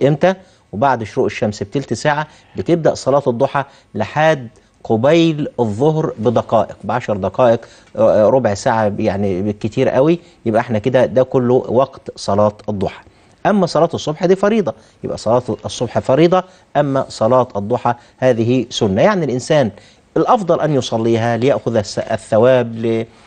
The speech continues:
لينال، آه، ما قاله النبي صلى الله عليه وآله وسلم بأنها صدقة عن أعضاء الإنسان التي أصبحت يعني، آه، آه، سليمة وأصبحت معافاة،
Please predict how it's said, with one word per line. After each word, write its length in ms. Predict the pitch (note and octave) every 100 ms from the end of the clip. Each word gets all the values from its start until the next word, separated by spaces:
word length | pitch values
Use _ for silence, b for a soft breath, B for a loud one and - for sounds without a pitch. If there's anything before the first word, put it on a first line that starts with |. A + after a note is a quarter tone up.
| b b
لينال، 640 | A#2+ B2+ C3 F#3 E3 B2
آه، 180 | A#2 A#2+
ما 300 | A#2+ C3 C3
قاله 420 | B2 - D#3+ C#3
النبي 300 | C3 A#2+ C3+ B2
صلى 240 | A#2+ A#2
الله 320 | A2+ B2+ A#2+
عليه 260 | A2+ A#2+ A#2
وآله 220 | A#2+ A#2+
وسلم 360 | A#2 C#3+ C#3 A#2
بأنها 460 | A2+ C#3+ B2+ B2+ - B B
صدقة 520 | - G#3 D#3+ - A2 - -
عن 220 | - B2+
أعضاء 380 | A#2 A2+ C#3+ B2
الإنسان 680 | A#2 A#2+ G#2+ - C3 A2+ A#2
التي 180 | A#2 A#2+
أصبحت 500 | A2 - D#3 - G#2+ - b b A#2
يعني، 360 | G#2+ A2 A2+ A#2
آه، 580 | A2+ A2 G#2 A2 A2
آه، 20 | F#2+
سليمة 640 | - A2 B2 C#3 A#2 A2+
وأصبحت 600 | F2+ G2+ C3 A#2+ A2+ -
معافاة، 600 | G2+ G#2+ G2+ G#2+ C3 B2+